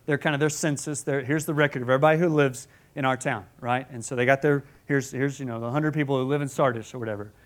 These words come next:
But their, their habit would be that if somebody committed a crime and that person was convicted to be, to be, uh, executed, before they were executed, they would actually go and,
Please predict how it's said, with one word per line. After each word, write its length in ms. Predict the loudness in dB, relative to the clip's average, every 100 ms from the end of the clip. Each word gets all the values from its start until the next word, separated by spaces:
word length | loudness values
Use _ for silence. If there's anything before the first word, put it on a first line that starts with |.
| _ -20 _ -2
But 140 | 0
their, 340 | 4 6 4 0
their 480 | 2 4 4 2 -4 -14 -20
habit 440 | -4 2 2 2 -4
would 160 | -2 0
be 140 | 2
that 120 | 0
if 60 | -2
somebody 300 | 0 2 2
committed 280 | 2 0 2
a 60 |
crime 420 | 0 0 0 -2 -8 -16 _ _ _ -6
and 120 | -4
that 160 | -2
person 320 | 0 -2 -2 -4
was 180 | -4
convicted 560 | -6 -4 -2 -2 -4 -8
to 100 | -6
be, 260 | -4 -4 -6 _
to 120 | -8
be, 340 | -4 -4 -4 -6
uh, 200 | -6 -4
executed, 680 | -4 -4 -6 -4 -2 -4 -8 _ _ _ -8
before 400 | -8 0 4 4
they 100 | 4
were 80 | 2
executed, 580 | -2 -6 -10 -8 -6 -2
they 120 | 0
would 100 | 0
actually 280 | -2 -4 -4
go 260 | 0 2
and, 100 | 0